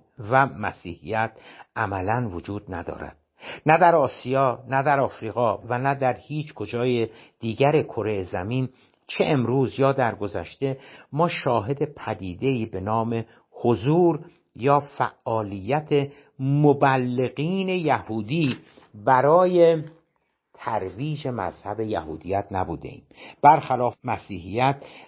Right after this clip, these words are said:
و اسلام و یا برخی ادیان دیگر. در کل یهودیت یک کیش و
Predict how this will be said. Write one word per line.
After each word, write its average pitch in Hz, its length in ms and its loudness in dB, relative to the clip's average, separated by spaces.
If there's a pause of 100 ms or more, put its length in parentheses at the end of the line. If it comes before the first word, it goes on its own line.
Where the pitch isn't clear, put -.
و 117 80 0
اسلام 127 720 0 (240)
و 123 200 0
یا 139 420 4 (180)
برخی 110 380 -2
ادیان 87 460 -10
دیگر. 80 460 -10 (1700)
در 190 280 8
کل 220 520 6
یهودیت 131 800 -4
یک 139 300 -8
کیش 147 640 -10
و 110 180 -2